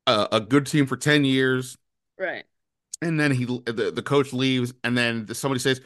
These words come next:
Speaker 1: "The positive vibes are still there. Whatever was working is still there." There, nothing was working, unfortunately, especially this last year. And Dan Snyder leaving was the big culture. So, you know, I speak to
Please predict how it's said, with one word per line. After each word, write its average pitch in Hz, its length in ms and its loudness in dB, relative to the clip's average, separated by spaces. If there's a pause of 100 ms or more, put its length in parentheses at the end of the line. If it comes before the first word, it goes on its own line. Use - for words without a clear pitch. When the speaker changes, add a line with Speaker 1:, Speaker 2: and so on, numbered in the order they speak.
(240)
Speaker 1:
"The 113 240 0
positive 160 560 0
vibes 131 360 0
are 113 60 -8
still 120 360 -4
there. 110 200 0
Whatever 113 320 0
was 117 180 -2
working 107 600 -4 (180)
is - 140 -2
still 131 140 4
there." - 260 0
There, - 280 2
nothing 170 300 4
was 143 160 4
working, 139 560 2
unfortunately, 131 460 2
especially 127 280 -2
this 113 120 -4
last 110 260 0
year. 131 140 -2
And 123 340 2 (300)
Dan 151 260 2
Snyder 147 340 0
leaving 127 240 0
was 113 120 -2
the 110 60 -12
big 101 160 -6
culture. 104 320 -4
So, 110 260 2 (380)
you 127 80 4
know, 98 220 4
I 104 140 -2
speak 127 340 -4
to 113 340 0